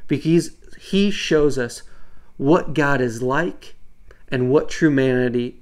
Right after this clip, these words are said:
true humanity truly looks like. And so we hope this video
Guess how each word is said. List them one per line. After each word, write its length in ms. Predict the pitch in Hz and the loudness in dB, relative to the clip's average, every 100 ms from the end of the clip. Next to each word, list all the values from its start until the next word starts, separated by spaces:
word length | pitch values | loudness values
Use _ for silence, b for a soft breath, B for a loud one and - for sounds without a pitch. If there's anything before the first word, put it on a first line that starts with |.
| - | -14
true 380 | - - 156 160 | -6 2 4 4
humanity 800 | 139 - 147 131 120 117 120 120 b b | 0 -4 -2 -2 -2 -4 -8 -10 b b
truly 540 | - - 143 139 131 120 | -6 0 2 2 0 -2
looks 500 | - 117 - - - - - - - | -6 -4 -6 -8 -14 -16 -16 -16 -14
like. 460 | - - - - - - - b b b | -12 -10 -10 -12 -12 -18 -18 b b b
And 100 | 127 | 0
so 120 | 139 | 4
we 160 | 151 196 | 6 8
hope 260 | 175 190 | 6 6
this 200 | 156 135 | 2 0
video 440 | 135 143 151 160 | 2 4 4 4